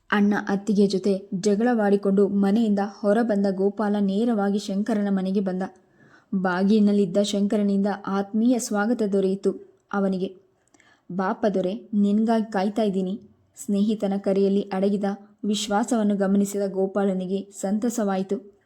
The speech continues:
ಅವನಿಂದ, "ಶಂಕರ, ಒಂದ್ ಸ್ವಲ್ಪ ದಿವಸ ನಾನಿಲ್ಲೇ ಇರಬಹುದಾ?" "ಓಹೋ, ಧಾರಾಳವಾಗಿ. ಬಾ, ಬಾ, ಮೊದಲು ಊಟ ಮಾಡೋಣ. ರಾಣಿ ಕಾಯ್ತಾ ಇದ್ದಾಳೆ ಅಡಿಗೆ ಮಾಡ್ಕೊಂಡು." "ಅದ್ ಸರಿ, ಯಾಕಿಷ್ಟು ಲೇಟ್ ಆಯ್ತು?" "ಅದೆಲ್ಲ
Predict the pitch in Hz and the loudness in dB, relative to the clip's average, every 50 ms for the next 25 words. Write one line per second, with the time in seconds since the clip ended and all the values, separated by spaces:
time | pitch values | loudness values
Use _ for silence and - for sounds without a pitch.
0 | _ _ _ - 196 196 196 196 196 190 196 208 220 208 202 214 - - _ _ | _ _ _ -4 -2 0 2 2 2 2 2 0 0 -2 -4 -10 -14 -20 _ _
1 | _ _ _ _ - - - 208 202 196 196 196 196 196 - - _ _ _ _ | _ _ _ _ -12 -6 -4 -2 -2 -2 -2 -4 -4 -4 -10 -18 _ _ _ _
2 | _ _ - 226 220 214 226 214 247 240 277 247 208 214 208 208 214 202 202 - | _ _ -2 -2 0 0 2 0 2 2 2 0 0 0 -2 -2 -2 -4 -4 -4
3 | - 202 208 214 214 196 196 202 220 226 - - 202 196 190 214 214 202 185 185 | -4 -4 -2 0 2 2 2 2 0 0 0 0 0 0 0 0 -2 -2 -2 -4
4 | 208 - - - _ _ _ _ _ _ _ _ _ - 196 190 185 196 190 196 | -6 -8 -12 -20 _ _ _ _ _ _ _ _ _ -2 -2 -2 0 0 -2 -4
5 | 196 - - _ _ - 185 190 175 175 190 208 233 240 220 208 190 175 180 - | -4 -8 -16 _ _ -6 -4 -2 -2 -2 -2 0 0 0 0 0 -2 -2 -4 -8
6 | - - _ _ _ - 196 190 190 190 190 185 185 190 - - _ _ _ _ | -12 -18 _ _ _ -6 -4 -2 -2 -2 -2 -2 -4 -6 -8 -14 _ _ _ _
7 | _ - 190 196 185 190 190 202 208 202 202 185 214 220 262 247 220 208 190 185 | _ -2 -2 0 2 2 2 0 0 -2 -4 -4 -2 -2 0 0 0 -2 -2 -4
8 | 185 185 180 175 196 - _ _ _ _ _ - - 190 185 180 190 208 220 208 | -4 -4 -6 -6 -10 -12 _ _ _ _ _ -8 -6 -6 -4 -2 -2 -2 -2 -2
9 | 208 190 180 185 226 - 254 214 196 175 185 180 180 180 202 - - _ _ - | -4 -4 -4 -4 -4 -2 -2 -2 -2 -2 -2 -4 -4 -6 -8 -12 -18 _ _ -6
10 | 185 175 170 170 214 220 214 202 202 202 202 196 190 185 190 202 - - - _ | -4 -4 -2 0 0 0 0 0 -2 -2 -4 -2 -2 -2 -2 -6 -6 -12 -20 _
11 | _ _ _ _ - 202 196 - - 214 202 196 220 269 - - - 208 214 208 | _ _ _ _ -6 -4 -4 -2 -4 -2 -2 -4 -6 -8 -12 -8 -6 -4 -2 -2
12 | 233 233 - 247 240 - 226 220 233 220 233 220 208 226 262 269 - _ _ _ | -2 -2 -4 -6 -4 -2 -2 -2 0 0 0 -2 0 -2 -4 -4 -6 _ _ _
13 | _ _ _ _ _ _ _ _ _ _ _ _ _ _ 220 226 214 220 220 226 | _ _ _ _ _ _ _ _ _ _ _ _ _ _ -2 0 2 2 2 0